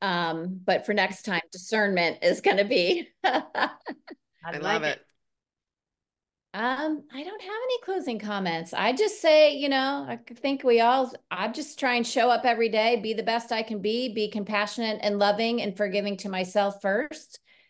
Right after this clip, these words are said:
Speaker 1: and then to all those around us. And, you know, gosh, we're all in this together.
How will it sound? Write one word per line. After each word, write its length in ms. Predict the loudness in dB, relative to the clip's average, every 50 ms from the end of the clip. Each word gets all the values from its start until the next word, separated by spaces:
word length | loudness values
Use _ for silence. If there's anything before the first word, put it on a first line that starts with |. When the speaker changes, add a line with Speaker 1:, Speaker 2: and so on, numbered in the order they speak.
| _ -4
Speaker 1:
and 160 | -2 0 0
then 120 | 0 -2 -2
to 120 | -4 -2
all 220 | 0 2 2 2 2
those 240 | 2 0 0 0 -2
around 680 | -2 -2 0 0 0 0 0 -2 -2 -2 -2 -4 -6 -8 -4 -2
us. 420 | 0 0 0 -2 -4 -8 -14 -14 -8 -4
And, 380 | -4 -2 -2 -2 -4 -4 -4
you 100 | -2 -2
know, 280 | 0 0 0 -2 -4 -6 -12 _ _ _ _ _ _
gosh, 220 | -8 -6 -6 -4 -2
we're 100 | 0 2
all 200 | 2 4 2 2
in 100 | 0 0
this 180 | -2 -2 -4
together. 560 | -4 -4 0 2 2 2 2 2 0 -2 -4